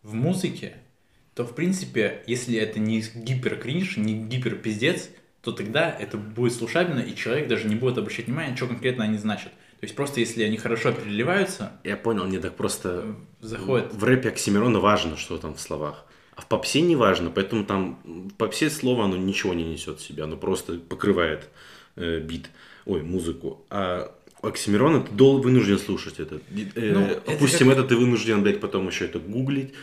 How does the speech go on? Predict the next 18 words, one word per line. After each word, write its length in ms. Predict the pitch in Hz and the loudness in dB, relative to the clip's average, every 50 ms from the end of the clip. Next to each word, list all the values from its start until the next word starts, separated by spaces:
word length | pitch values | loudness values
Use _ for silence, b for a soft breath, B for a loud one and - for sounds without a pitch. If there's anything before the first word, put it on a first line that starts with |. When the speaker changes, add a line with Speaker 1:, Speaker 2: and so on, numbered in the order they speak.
| B B B B | B B B B
Speaker 2:
узнавать, 560 | - - - 101 92 85 82 92 98 104 104 | -6 -4 -2 -2 -2 0 2 4 4 4 4
Speaker 1:
Это 80 | 104 - | 2 -2
как, 60 | - 101 87 90 95 92 90 85 - | -2 0 2 2 2 2 2 0 0
Speaker 2:
переводить. 280 | 98 113 165 165 160 - | 0 0 2 0 0 -2
Speaker 1:
это 120 | 131 - 165 | -2 -2 -2
как 120 | 87 85 85 | -2 -2 -2
Speaker 2:
Э. 20 | 85 | 0
Speaker 1:
просто, 320 | 170 175 175 - - 151 | 0 0 0 -2 -6 -4
ну, 300 | 131 147 165 156 110 95 - B B B B B B B B | -2 0 0 0 0 -2 -4 B B B B B B B B
по 80 | 131 | -10
факту, 480 | 127 - 190 196 196 - - - 120 113 - | -6 -2 -2 -2 -2 -4 -6 -6 -6 -2 -2
это 180 | 117 117 - | -2 -2 0
вот, 220 | 127 127 127 - - b b b b b b b b b b _ - - | -2 -2 -2 -2 -6 b b b b b b b b b b _ -20 -12
ну, 80 | 127 131 | -6 -6
знаешь, 400 | 127 139 165 165 156 151 - - - _ - | -4 -4 -2 -4 -4 -4 -6 -10 -12 _ -8
как 120 | - 127 127 | -6 -4 -4
будто 220 | 139 143 127 135 127 | -4 -4 -6 -6 -4
бы 340 | 117 117 113 107 101 - | -2 0 0 0 -2 -4